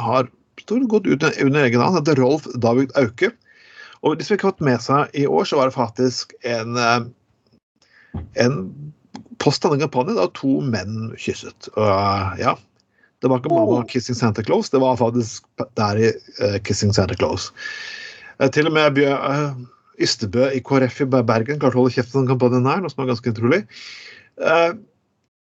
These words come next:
Speaker 1: og dere må nødt til å høre, jeg skal lese litt om, for han har skrevet underskriftskampanje på underskrift dot N O.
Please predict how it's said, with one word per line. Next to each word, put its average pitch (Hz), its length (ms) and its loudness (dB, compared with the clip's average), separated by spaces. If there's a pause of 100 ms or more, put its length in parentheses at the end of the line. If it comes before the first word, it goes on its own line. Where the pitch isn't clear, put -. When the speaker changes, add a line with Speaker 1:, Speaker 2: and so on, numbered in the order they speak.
(640)
Speaker 1:
og 147 300 2 (1000)
dere 143 140 4
må 156 80 6
nødt - 100 0
til 135 80 4
å 113 80 0
høre, 113 160 4
jeg 117 140 -2
skal 147 180 2
lese 123 320 0
litt 127 160 2
om, 127 160 2
for 139 140 -2
han 147 100 4
har 143 60 -4
skrevet 147 260 0
underskriftskampanje 110 920 0
på - 180 2
underskrift 104 320 0
dot 151 160 2
N 160 160 4
O. 233 60 2